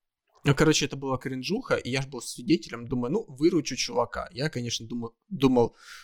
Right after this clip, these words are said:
а, в будущем, может, мне придется с ним там больше общаться, может, щас выручу, раз, ну, раз уж ко мне обратились. А, ну, согласился, я не подозревал, что там будут конкурсы, я как-то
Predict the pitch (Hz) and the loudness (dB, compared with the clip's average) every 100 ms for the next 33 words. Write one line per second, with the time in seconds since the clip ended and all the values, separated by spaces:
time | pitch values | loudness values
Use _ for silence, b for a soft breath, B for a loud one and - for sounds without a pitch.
0 | B - - - - 127 135 147 131 - | B -12 -6 -4 -4 0 6 8 8 6
1 | 117 127 - 123 120 123 120 117 120 110 | 2 -2 -4 -8 -4 -2 -2 -2 0 0
2 | 123 117 120 127 117 117 123 - 175 202 | -2 -6 0 0 2 0 0 2 4 4
3 | - 127 120 120 - 120 - 151 190 165 | 2 0 0 0 -2 -2 2 6 6 4
4 | - 123 120 - - 147 127 82 - 117 | 4 4 4 2 -2 -2 -2 -2 0 0
5 | 131 - - 120 123 120 120 117 123 117 | 0 -10 -2 -2 -2 -4 -6 -2 -2 -2
6 | - - _ _ - _ _ _ _ _ | -4 -8 _ _ -20 _ _ _ _ _
7 | - 113 113 110 110 107 104 101 - - | 6 6 6 0 -4 -6 -6 -8 -10 -16
8 | _ _ - _ _ _ _ _ 143 202 | _ _ -20 _ _ _ _ _ 8 10
9 | 180 135 113 113 113 - - - 131 123 | 10 8 4 0 -8 -14 -8 -2 -2 0
10 | 123 - 214 226 - 131 113 123 151 156 | 4 4 4 4 4 4 4 4 4 2
11 | 156 151 165 175 180 170 160 175 180 165 | -4 -8 -8 -8 -6 -6 -4 -2 0 0
12 | - 160 165 175 - 220 113 - - 117 | -2 -4 -4 -4 2 4 4 -2 -4 -6
13 | - 123 - 120 113 104 98 | -8 -10 -2 -2 -2 -6 -14